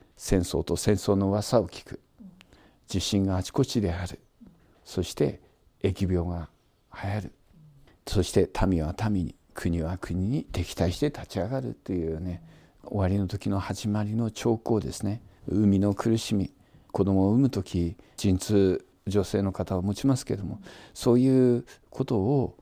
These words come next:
イエス様は言っておられるわけです。ね。で、イエス様はそういうことをですね、話しておられる。これは脅しではなくて、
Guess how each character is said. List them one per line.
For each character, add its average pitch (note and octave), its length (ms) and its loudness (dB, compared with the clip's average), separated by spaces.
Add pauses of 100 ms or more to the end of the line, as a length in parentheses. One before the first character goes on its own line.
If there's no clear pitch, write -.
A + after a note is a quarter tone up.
(340)
イ F2+ 180 0
エ G2 60 2
ス - 60 -8
様 F2 260 -2
は G#2 320 -4 (560)
言 - 80 0
っ - 40 -8
て G#2 120 -2
お G#2+ 80 0
ら A#2+ 140 2
れ B2+ 80 0
る A2+ 120 2
わ E2+ 120 -4
け - 120 -8
で C2+ 140 -12
す。 - 180 -18 (640)
ね。 F#2 240 -14 (680)
で、 F2+ 440 2 (100)
イ G2 100 -2
エ F#2+ 60 0
ス F2+ 60 -6
様 F2 180 -2
は F2 60 -2
そ G#2 160 0
う G#2 60 2
い G2 300 0
う - 160 -6
こ G2+ 140 -4
と A2 140 0
を F#2+ 60 -2
で E2+ 120 -8
す - 160 -10
ね、 F2+ 260 -4
話 G#2 360 -4
し - 40 -10
て F#2 100 0
お F2 120 -2
ら F2+ 140 -2
れ F2+ 120 -2
る。 F2+ 120 -10 (280)
こ - 120 -4
れ A2 80 0
は C3 260 0 (400)
脅 G2 300 4
し C#3 180 4
で D#3 100 4
は B2+ 160 0
な D#2+ 140 -2
く - 120 -12
て、 F2+ 440 0